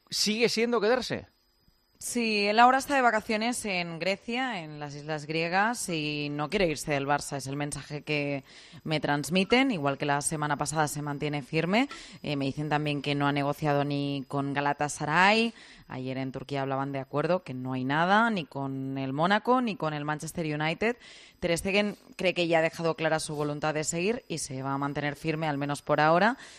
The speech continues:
Speaker 2: como ya también hizo su amigo De Jong ante las presiones del Barça, y por,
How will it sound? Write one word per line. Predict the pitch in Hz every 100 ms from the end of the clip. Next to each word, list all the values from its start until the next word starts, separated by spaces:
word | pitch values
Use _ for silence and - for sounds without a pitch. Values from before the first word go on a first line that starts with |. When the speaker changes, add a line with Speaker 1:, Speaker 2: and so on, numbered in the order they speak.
| - -
Speaker 2:
como | 135 131 135
ya | 127 139 139
también | 135 117 143
hizo | 156 147 135 135 139 - -
su | 160
amigo | 156 160 160
De | 151
Jong | 147 180
ante | 220 170
las | 143 139
presiones | 147 135 160 156
del | 151 160 156
Barça, | 165 165 220 -
y | 214
por, | - 202 190